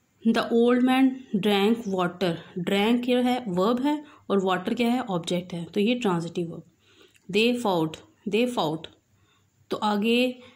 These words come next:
अ, इसके तो ये फाउट जो है ये ट्रांजिटिव भी है, वर्ब भी, वो वर्ब जो है ये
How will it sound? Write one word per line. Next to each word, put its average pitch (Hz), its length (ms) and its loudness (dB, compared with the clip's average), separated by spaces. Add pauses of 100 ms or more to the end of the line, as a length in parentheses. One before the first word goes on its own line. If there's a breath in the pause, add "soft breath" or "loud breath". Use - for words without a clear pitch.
(200 loud breath)
अ, 208 300 2 (540)
इसके 233 260 0
तो 262 280 2
ये 240 300 2
फाउट 240 360 2
जो 254 100 2
है 247 200 4
ये 233 400 2
ट्रांजिटिव 233 460 0
भी 233 120 2
है, 247 80 4
वर्ब 208 240 2
भी, 220 160 0
वो 208 480 0
वर्ब 208 240 0
जो 233 80 0
है 226 260 0
ये 269 160 0